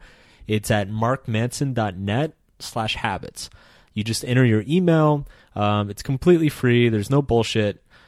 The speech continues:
no, like, secret promotion involved or anything like that. It's just a way for me to keep connected with people who are enjoying my content. So markmanson dot net slash habits,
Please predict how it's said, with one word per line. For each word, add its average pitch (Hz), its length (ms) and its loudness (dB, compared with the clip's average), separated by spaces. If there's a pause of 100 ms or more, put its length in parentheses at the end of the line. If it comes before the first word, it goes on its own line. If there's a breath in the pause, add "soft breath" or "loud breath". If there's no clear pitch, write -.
(200 soft breath)
no, 123 360 2
like, 113 440 -2
secret - 480 -2
promotion 110 920 -2
involved 98 840 -4 (280 soft breath)
or 104 60 -4
anything 104 300 -2
like 98 220 -4
that. 101 280 -2
It's 113 160 -4
just - 240 2
a 202 60 10
way 127 320 8
for 117 180 -2
me 117 260 0
to 110 460 -2
keep - 300 -2
connected 107 600 -2
with 101 440 0
people 107 420 -4
who 107 160 -2
are 98 120 2
enjoying 95 520 -2
my 90 140 -6
content. 85 640 -12
So 104 340 0 (520 loud breath)
markmanson 139 600 4
dot 123 180 -2
net 120 400 -4
slash - 340 -8
habits, 135 640 -4